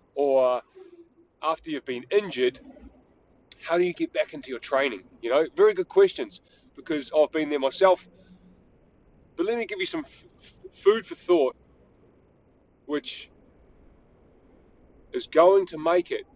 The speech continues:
pretty fucking easy for you to stay motivated if you can actually grasp the concept, okay? So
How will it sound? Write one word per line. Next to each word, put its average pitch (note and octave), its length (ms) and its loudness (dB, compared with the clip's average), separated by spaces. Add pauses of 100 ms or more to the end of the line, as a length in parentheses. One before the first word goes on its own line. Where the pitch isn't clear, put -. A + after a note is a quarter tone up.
(220)
pretty D#3 180 -12
fucking D3 360 -2
easy C#3 320 -6
for - 160 -16
you C3+ 80 -4
to C3 60 -8
stay B2+ 220 0
motivated A#2 720 0 (340)
if F#3 240 4
you F#3+ 140 -10
can C#3 200 -4 (160)
actually D3 560 -4
grasp B2+ 640 -2
the - 80 -14
concept, - 720 -8 (340)
okay? C3 300 -6 (640)
So B2+ 380 2